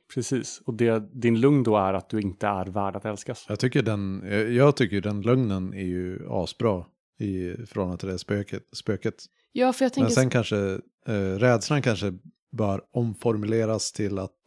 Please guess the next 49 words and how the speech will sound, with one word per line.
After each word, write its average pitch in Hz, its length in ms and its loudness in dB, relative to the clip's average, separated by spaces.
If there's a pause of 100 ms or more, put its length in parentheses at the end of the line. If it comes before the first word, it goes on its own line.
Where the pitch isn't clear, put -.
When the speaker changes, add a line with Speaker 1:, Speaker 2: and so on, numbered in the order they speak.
Speaker 2:
vara 95 680 -4 (260)
mer 104 200 -2
som 98 160 -6
en 98 40 -4
rädsla. 104 440 -2 (320)
Men 110 180 -2
just 107 160 0
så 110 60 0
här, 95 280 2 (320)
att 113 180 -2
lögnen, 120 640 2
så 113 120 -2
här, 90 200 -2 (200)
de 110 300 -2
behandlade 107 420 2
mig 98 140 -2
det 92 240 -4 (280)
för 98 180 2
att 87 180 -4
det 104 80 0
var 92 140 0
det 90 80 -4
bästa 107 320 0
för 90 160 0
mig, 85 180 -8 (300)
är - 80 -4
ju 98 60 0
Speaker 3:
Mm. 92 100 -2
Speaker 2:
fortfarande 110 400 -2
så 92 80 -2
här, 87 200 -6 (200)
ja, 127 320 2
jag 123 260 2
Speaker 1:
Precis, 160 240 -4
Speaker 2:
tycker 170 140 2
det 104 60 -2
låter 139 140 4
Speaker 1:
men 110 60 -2
Speaker 2:
bra. 87 200 -6
Speaker 1:
det 147 100 2
är 151 140 2
mer 151 240 0
en 123 180 -2
lögn 117 300 0
om 107 260 -4
dem 135 340 2
än 117 140 -6
om 104 160 -2
dig. 110 360 -4